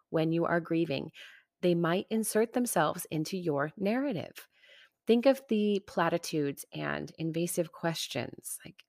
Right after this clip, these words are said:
"Everyone thinks they have a right to know what's going on or all the details because you're an open book, right?" I don't know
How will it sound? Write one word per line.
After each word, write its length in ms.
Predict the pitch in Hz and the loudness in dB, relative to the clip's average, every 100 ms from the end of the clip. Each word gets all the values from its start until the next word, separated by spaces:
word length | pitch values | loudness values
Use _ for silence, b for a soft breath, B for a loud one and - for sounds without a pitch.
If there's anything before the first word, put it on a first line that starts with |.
| - | 0
"Everyone 640 | 190 220 214 240 233 220 | 6 6 6 6 6 4
thinks 340 | 214 214 185 - | 4 2 0 0
they 140 | 175 | 0
have 180 | 160 165 | 0 0
a 80 | 170 | 2
right 260 | 170 175 - | 2 2 0
to 100 | 180 | -2
know 200 | 170 170 | 2 2
what's 200 | 165 - | 2 0
going 300 | 160 160 165 | -2 0 0
on 320 | 165 151 143 | 2 2 0
or 180 | 143 - | -2 -4
all 240 | - 190 208 | 2 4 4
the 100 | 196 | 4
details 640 | 202 202 165 151 143 143 - B B B B _ | 0 0 2 2 2 -2 -10 B B B B _
because 360 | 208 214 214 | 0 2 2
you're 180 | 170 208 | 0 0
an 120 | 247 - | 0 2
open 320 | 214 220 233 | 2 4 2
book, 240 | 269 339 - | 4 2 2
right?" 280 | 151 156 247 - _ _ _ _ _ _ _ _ _ _ _ - | 2 2 0 -6 _ _ _ _ _ _ _ _ _ _ _ -10
I 100 | - | -2
don't 260 | 180 175 - | 0 0 0
know 420 | 160 147 202 269 | 0 2 2 0